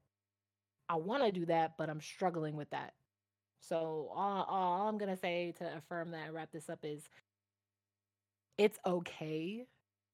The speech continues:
to have feelings and to express those feelings to other people. And it's okay for you to hear the feelings of others. Don't be so scared of whatever the response is gonna be that you get weird and don't say how you feel about shit.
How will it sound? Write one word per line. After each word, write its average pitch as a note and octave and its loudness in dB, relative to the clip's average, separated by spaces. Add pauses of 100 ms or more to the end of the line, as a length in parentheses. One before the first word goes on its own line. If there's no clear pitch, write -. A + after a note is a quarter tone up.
(120)
to A3 -2
have F3 2
feelings E3+ -4 (320)
and F#3 0
to A3 4
express C4 2
those - 0
feelings E3 -2
to - -2
other F3 -4
people. D#3+ -6
And F3 -4
it's F#3 -4
okay A3+ 0 (400)
for - 4
you B3 2
to - -4
hear B3 4
the A3+ 0
feelings G3+ 2
of F3+ 0
others. E3 2
Don't F3+ 0
be C4 -2
so A#3+ 6 (400)
scared G#3 6
of F3 -2
whatever F#3 6
the F3 0
response C4 2
is G3+ -14
gonna F#3 0
be F3+ -4
that E3 -4
you F3+ -8
get F3 -2
weird E3+ -2
and D#3+ -6
don't E3 -6
say D#3+ -2
how E3 -6
you D#3+ -8
feel - -12
about F3 -14
shit. - -16